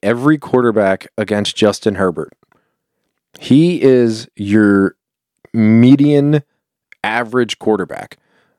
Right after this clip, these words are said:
who is posed as a franchise great when really he's mediocre across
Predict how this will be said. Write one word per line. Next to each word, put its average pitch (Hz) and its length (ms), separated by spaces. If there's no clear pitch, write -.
who 101 420
is 98 300
posed 143 600
as 95 220
a 85 60
franchise 107 600
great 87 400
when 92 180
really 139 420
he's 101 340
mediocre 117 840
across 95 520